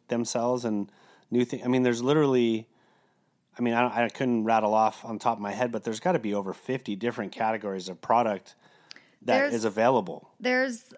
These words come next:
Speaker 2: el-, eleven in California. So
Speaker 1: Eleven different products.
Speaker 2: <clears throat> Yeah, like, categories, at least as we define them. So flower, pre-roll, beverage, capsule, tincture, topical,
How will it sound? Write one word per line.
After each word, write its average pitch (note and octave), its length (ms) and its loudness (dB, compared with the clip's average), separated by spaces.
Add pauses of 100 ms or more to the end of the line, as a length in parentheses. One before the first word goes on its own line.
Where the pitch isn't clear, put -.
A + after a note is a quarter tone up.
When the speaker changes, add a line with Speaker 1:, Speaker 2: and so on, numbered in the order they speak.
Speaker 2:
el-, A3+ 240 0
eleven G3+ 380 0
in E3+ 100 -10
California. D#3+ 800 -8
So - 200 -6
Speaker 1:
Eleven C3+ 500 4
different B2+ 280 0
products. A2+ 460 -2 (180)
Speaker 2:
<clears throat> - 180 -16
Yeah, G3+ 380 2
like, F#3+ 180 -2
categories, E3+ 800 -4
at G3+ 120 -2
least A3+ 260 -4
as F#3+ 240 -4
we F#3 100 -6
define F3 220 -4
them. E3+ 100 -8
So F3+ 180 -6
flower, F3+ 400 -2
pre-roll, E3 520 -6
beverage, D#3+ 600 -6
capsule, D#3 460 -8
tincture, E3 520 -10
topical, D#3 840 -10